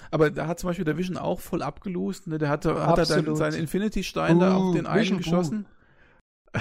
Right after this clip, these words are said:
Speaker 1: Das hat ihm gar nichts ausgemacht. Das hat mich irgendwie verwundert, gell? Aber okay, lassen wir das auch mal zur Seite.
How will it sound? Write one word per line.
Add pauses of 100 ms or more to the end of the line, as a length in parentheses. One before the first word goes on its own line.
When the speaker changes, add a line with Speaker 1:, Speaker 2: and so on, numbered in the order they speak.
(500)
Speaker 1:
Das
hat
ihm
gar
nichts
ausgemacht. (280)
Das
hat
mich
irgendwie
verwundert,
gell?
Aber
okay, (540)
lassen
wir
das
auch
mal
zur
Seite.